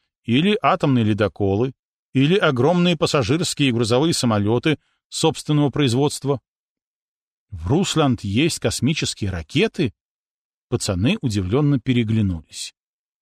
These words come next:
"Не просто есть. Самый первый Künstlichen Satelliten".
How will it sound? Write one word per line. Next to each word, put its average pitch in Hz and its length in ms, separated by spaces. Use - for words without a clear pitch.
"Не 139 180
просто 170 480
есть. 151 800
Самый 170 640
первый 165 500
Künstlichen 160 960
Satelliten". 127 800